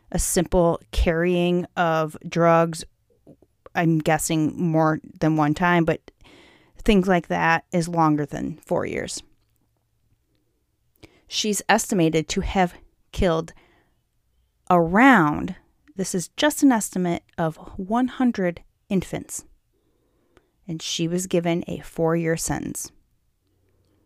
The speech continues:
Now, as I'm saying that, I'm wondering, was she, was the government in Japan pretty much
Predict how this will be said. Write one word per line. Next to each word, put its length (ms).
Now, 420
as 260
I'm 140
saying 400
that, 300
I'm 160
wondering, 840
was 180
she, 680
was 280
the 360
government 600
in 160
Japan 720
pretty 200
much 380